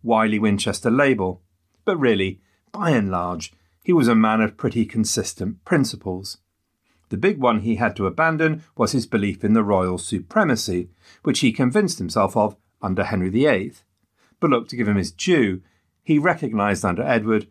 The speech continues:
that he was just not prepared to run with the fox and hunt with the hounds, and he was duly dragged to prison, metaphorically yelling as he went. He was essentially a conservative,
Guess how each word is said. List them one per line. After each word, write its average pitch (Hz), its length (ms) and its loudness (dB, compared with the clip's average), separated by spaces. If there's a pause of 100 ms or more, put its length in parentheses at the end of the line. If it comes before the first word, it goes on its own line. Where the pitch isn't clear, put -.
(180)
that 110 100 -4
he 120 140 2
was 98 140 0
just - 240 -2
not 120 280 2
prepared 104 380 -2
to 101 100 -6
run 110 240 0
with 90 100 0
the 87 80 -4
fox - 360 0
and 110 80 -4
hunt 104 180 0
with 110 120 -8
the 85 80 -8
hounds, 87 440 -4 (420)
and 95 120 -2
he 98 60 0
was 85 120 -4
duly 156 360 2
dragged 117 420 0
to 110 80 -12
prison, 104 400 0 (160)
metaphorically 120 760 0
yelling 95 400 0
as 90 80 -6
he 98 120 -4
went. 101 360 -2 (1120)
He 262 140 2
was 226 100 4
essentially 135 560 2
a 95 80 -4
conservative, 95 960 -2